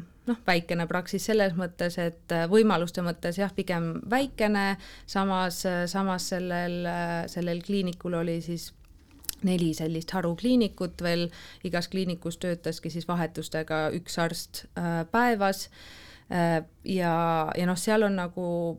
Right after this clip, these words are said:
ütleme, selline igapäevane vastuvõttude süsteem on väga rangelt paigas, et seal ei ole sellist, äh, sellist asja, et, äh, et noh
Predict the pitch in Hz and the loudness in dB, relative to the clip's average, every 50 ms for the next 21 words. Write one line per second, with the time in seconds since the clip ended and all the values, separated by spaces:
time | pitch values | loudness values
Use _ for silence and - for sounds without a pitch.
0 | - - - - - - - - - - - - 196 190 - 185 175 175 170 185 | -8 -16 -20 -20 -20 -20 -20 -20 -16 -6 -2 -2 -2 0 0 -2 0 0 -2 -2
1 | 185 175 175 165 165 170 165 165 165 165 165 160 160 - - - - _ - - | -2 -2 -2 -2 -2 -2 -2 -2 -2 -2 -2 -2 -4 -6 -10 -18 -20 _ -20 -20
2 | - - - - - - - - - - 185 175 180 160 156 170 156 156 156 156 | -20 -20 -20 -20 -20 -20 -16 -8 -4 -4 -2 0 0 2 2 2 2 2 2 2
3 | 165 156 170 180 180 - - 180 156 156 156 - 156 - 160 - 175 170 - - | 0 0 -2 -2 -4 -4 -4 -4 -2 -2 -2 -4 -4 -4 -4 -4 -6 -6 -2 0
4 | 180 165 160 151 170 185 170 175 160 156 147 151 143 - - - 175 180 180 185 | 0 0 2 0 0 0 0 0 0 0 0 -2 -4 -6 -4 -2 -2 -2 0 0
5 | 220 220 214 190 180 180 - 175 165 170 160 165 165 160 165 160 170 160 165 160 | -2 -2 -2 -2 -4 -4 -2 -2 0 0 0 2 0 0 0 -2 -2 -4 -4 -4
6 | 156 - _ _ - - 170 160 160 160 156 156 151 - - - 175 170 170 165 | -6 -8 _ _ -6 -2 0 0 2 2 0 0 -2 -4 -6 -4 -2 -2 0 -2
7 | 160 - - 156 156 - - - 165 156 151 - - _ _ - 165 156 156 151 | -4 -4 -4 -6 -6 -6 -6 -4 -4 -4 -4 -6 -10 _ _ -4 -2 -2 0 0
8 | 151 151 151 156 - - 165 - 165 160 | -2 -2 -2 -4 -4 -6 -6 -4 -6 -6